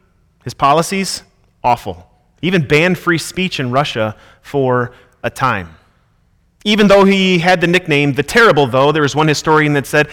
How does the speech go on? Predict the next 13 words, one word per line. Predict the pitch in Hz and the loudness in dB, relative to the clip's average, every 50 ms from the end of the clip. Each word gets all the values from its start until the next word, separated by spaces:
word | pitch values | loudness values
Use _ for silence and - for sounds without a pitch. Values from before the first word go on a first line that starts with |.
| - - - | -8 -6 -2
"At | 156 156 | -2 0
least | 160 233 262 - - | 0 0 0 0 0
when | 247 233 | 0 0
it | 220 | 0
came | - 220 226 233 214 | 0 0 0 0 0
to | 202 | 0
some | - - 208 214 220 220 214 | 0 2 2 2 2 2 2
of | 202 180 160 | 2 2 2
his | 180 185 175 - 175 | 0 0 0 0 0
military | 180 196 214 208 - 240 220 226 233 233 | 0 0 0 0 2 2 2 2 2 0
attempts, | 233 233 254 247 254 254 - - - - - | 0 0 0 0 0 0 -4 -8 -14 -12 -8
his | 208 190 185 - | -8 -6 -6 -2
conquests, | 226 202 220 226 - 247 247 247 - - | -2 -2 -2 0 0 0 0 0 0 -6